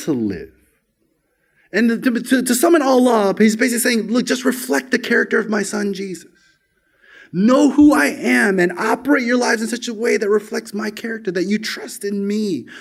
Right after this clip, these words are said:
with all that you have." If it took the death of my son to destroy this sin, and to confront these injustices in this world, then isn't that what you are to reflect with your life?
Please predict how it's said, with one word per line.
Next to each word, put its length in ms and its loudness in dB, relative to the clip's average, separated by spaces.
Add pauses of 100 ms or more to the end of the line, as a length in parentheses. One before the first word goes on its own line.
(220)
with 160 -2
all 320 -4
that 180 -8
you 160 -10
have." 540 -12 (2000)
If 160 0
it 100 -8
took 160 0
the 80 0
death 280 0
of 100 0
my 140 2
son 480 2
to 120 -4
destroy 460 2
this 340 0
sin, 520 -2 (1200)
and 180 -2
to 60 0
confront 480 2
these 220 2
injustices 760 2
in 160 0
this 180 -2
world, 720 -6 (720)
then 140 -2
isn't 300 -2
that 200 -2
what 200 -6
you 180 -2
are 100 2
to 80 -6
reflect 360 -6
with 180 -4
your 160 -2
life? 640 -8